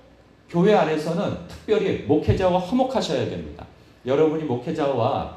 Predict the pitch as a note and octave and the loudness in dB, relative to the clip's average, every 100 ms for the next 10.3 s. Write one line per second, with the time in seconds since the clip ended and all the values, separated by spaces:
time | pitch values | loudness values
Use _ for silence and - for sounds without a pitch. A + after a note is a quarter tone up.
0 | - D3 C#3+ C3+ C#3 C#3 C#3 - D3+ D3 | -6 -6 -2 2 2 2 -2 -6 -4 -2
1 | C3 B2+ B2+ - F#3 E3+ E3 C#3+ C#3 G2+ | -2 -2 -2 -2 -2 -2 -2 -2 -2 -2
2 | A#2 D#3+ F2 - - B2 E3+ F3 F3 F3 | -2 -4 -4 -12 -2 2 4 2 -2 -4
3 | - F3+ F3 F3 D#3+ D#3+ F#3 - - - | -6 -4 -4 -2 -2 0 0 -2 -4 -14
4 | - C#3+ D3 - - B3+ B3 A#3 G#3+ F#3+ | -8 -6 -6 -10 -8 -6 0 0 0 -2
5 | G3+ G3+ F3+ G2+ - E2+ C#2+ - - - | -6 -6 -4 -4 -4 -10 -10 -14 -20 -20
6 | - F#3 C#3+ F3 G#3+ G#3+ G#3 G#3 D#3+ D3+ | -10 -6 2 2 2 2 0 2 2 2
7 | F3+ E3+ E3+ E3+ - - C#3 G#2+ C#3+ E3+ | 2 -2 -2 -2 -2 -4 -2 0 0 0
8 | C3+ C3+ A#2 C#3 C3 - G#2 F2 - D#2 | -2 -4 -6 -6 -8 -8 -8 -8 -10 -10
9 | - C3 D3 D3+ D3+ - A3+ G3 D#3 G#2+ | -4 -4 -2 -2 -4 -2 -2 -2 -4 -4
10 | F2+ - D2+ | -6 -8 -12